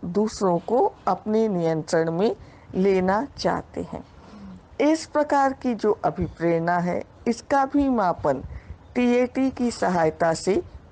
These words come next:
किया जा सकता है। इस संबंध में Weroff ने अध्ययन किए और बताया कि जिन व्यक्तियों में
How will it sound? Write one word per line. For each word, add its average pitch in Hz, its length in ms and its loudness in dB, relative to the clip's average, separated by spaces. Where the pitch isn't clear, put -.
किया 208 340 2
जा 165 280 0
सकता - 480 -6
है। - 180 -8
इस 285 200 2
संबंध 277 380 2
में 277 240 2
Weroff 214 640 2
ने 233 180 2
अध्ययन 156 460 -2
किए 160 380 -2
और 269 260 4
बताया - 640 0
कि 285 160 4
जिन 277 380 0
व्यक्तियों 170 720 0
में 120 240 -4